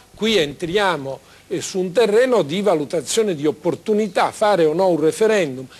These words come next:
E allora qui c'è un problema, io giudico i promotori,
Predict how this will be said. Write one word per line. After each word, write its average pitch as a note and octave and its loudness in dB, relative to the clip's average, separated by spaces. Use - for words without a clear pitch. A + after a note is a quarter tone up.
E - -8
allora E3 2
qui F#3+ -6
c'è - -6
un C#3 -2
problema, F3+ 0
io E3+ 0
giudico G#3 2
i G3+ 0
promotori, G3 0